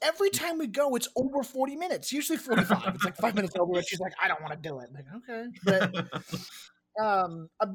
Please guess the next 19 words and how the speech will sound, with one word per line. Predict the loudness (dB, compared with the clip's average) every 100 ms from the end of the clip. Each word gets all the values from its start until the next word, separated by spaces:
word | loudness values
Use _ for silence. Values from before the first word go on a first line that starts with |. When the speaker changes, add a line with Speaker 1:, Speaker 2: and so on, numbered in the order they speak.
| -6 2
Speaker 1:
place | 4 4 4
I've | 2 2
noticed | 0 0
that's | -4 -6
really | -4
busy | -4 -4 -4
recently, | -4 -4 -4 -4 -6 -6 -8 _ _ _ _ _ _ _ -4
probably | 2 4 4
because | 2 2
of |
the | 2
flow | 0 0 0 2 0 -2
of | -4 -4 -4
Star | -6 -4
Wars | -4 -4
Land, | -4 -4 -6 -8 -14 _ -6
um, | -2 -2 -4 -6 4
but | 6 4
Speaker 2:
Mm-hmm. | 0